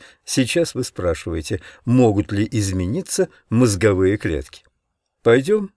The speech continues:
дальше. Итак, вот оно, движение, в которое пойман человек. И он, не зная, как из него выбраться, изобрел атман. А. Буддисты говорят, что процесс, который появился вместе с причиной,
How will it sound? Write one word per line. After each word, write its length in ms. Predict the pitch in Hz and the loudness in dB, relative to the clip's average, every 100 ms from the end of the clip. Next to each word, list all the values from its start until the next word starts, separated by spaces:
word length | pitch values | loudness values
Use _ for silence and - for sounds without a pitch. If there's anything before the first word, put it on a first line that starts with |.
| _ | _
дальше. 500 | - 92 67 - - _ _ _ _ _ _ _ | -4 -2 -2 -4 -20 _ _ _ _ _ _ _
Итак, 520 | 180 - 85 82 - _ _ _ - | -6 0 0 0 -4 _ _ _ -4
вот 260 | 131 135 | 0 0
оно, 300 | 107 82 78 - | 0 -4 -6 -8
движение, 640 | 104 98 104 95 87 85 80 | -6 -2 -2 0 -2 -4 -8
в 80 | - | -2
которое 500 | 107 185 185 180 165 | -2 2 2 2 0
пойман 480 | - 107 113 113 | 0 0 0 -2
человек. 640 | 110 - 90 90 69 - - - - _ | -4 -4 -2 -4 -6 -14 -20 -20 -20 _
И 100 | 117 | 2
он, 260 | 131 131 123 | 4 4 4
не 120 | 123 | 2
зная, 420 | 107 104 110 107 | 2 0 2 2
как 260 | 107 190 - | 0 -2 -2
из 140 | 101 | -4
него 340 | 82 78 82 - | -4 -4 -4 -6
выбраться, 760 | - 98 190 113 78 - - - _ _ - | -6 -4 -4 -4 -6 -8 -12 -12 _ _ -4
изобрел 640 | 127 104 113 110 175 214 - _ _ | 0 4 2 4 2 0 -6 _ _
атман. 640 | 135 - - - 78 82 - _ _ _ _ _ _ _ _ | -4 -4 -8 -8 -8 -8 -12 _ _ _ _ _ _ _ _
А. 260 | 107 90 - _ _ _ _ _ _ - | -2 -2 -4 _ _ _ _ _ _ -6
Буддисты 640 | 101 101 80 90 - 123 | -2 -2 -2 -6 -4 -4
говорят, 440 | 101 110 123 131 | -2 0 2 0
что 400 | - - 90 87 | -4 -2 0 0
процесс, 580 | 78 95 87 - 85 - | -2 -4 -4 -4 -4 -4
который 360 | 107 90 113 117 | -6 -4 -2 -2
появился 580 | 120 113 117 120 - 107 | -2 -2 -4 -6 -4 -2
вместе 400 | 107 107 - 113 | -2 -4 -4 -8
с 100 | - | -6
причиной, 580 | 110 113 - 113 117 | -6 -6 -4 -4 -4